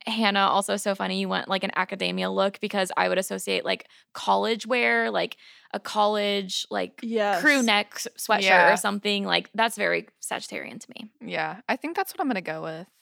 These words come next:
Speaker 3: I came into this, this episode totally unsure of my, my vibe, right? My
Speaker 1: <laughs>
Speaker 3: aesthetic. And now I think I'm doing dark academia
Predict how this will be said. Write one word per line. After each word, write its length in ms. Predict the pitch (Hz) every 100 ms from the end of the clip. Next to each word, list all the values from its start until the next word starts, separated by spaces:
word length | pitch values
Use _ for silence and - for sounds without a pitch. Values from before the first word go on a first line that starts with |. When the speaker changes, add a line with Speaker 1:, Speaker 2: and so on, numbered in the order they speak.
| _ _
Speaker 3:
I 120 | - 233
came 200 | 277 269
into 220 | 254 277
this, 420 | 226 233 - - -
this 240 | 202 220
episode 680 | - 196 202 - 185 175 185 - -
totally 460 | - 277 254 220
unsure 460 | 202 190 - 196 180
of 160 | 175 -
my, 320 | 175 170 175
my 160 | 185 180
vibe, 540 | 165 165 156 151 151 -
right? 260 | 165 165 302
My 160 | - -
Speaker 1:
<laughs> 80 | 262
Speaker 3:
aesthetic. 680 | 277 - 208 185 165 - - - - - -
And 60 | 202
now 80 | 208
I 80 |
think 420 | 220 220 208 208 - 202
I'm 80 | 190
doing 240 | 190 185
dark 300 | 185 196 -
academia 800 | - 202 196 190 180 180 170 170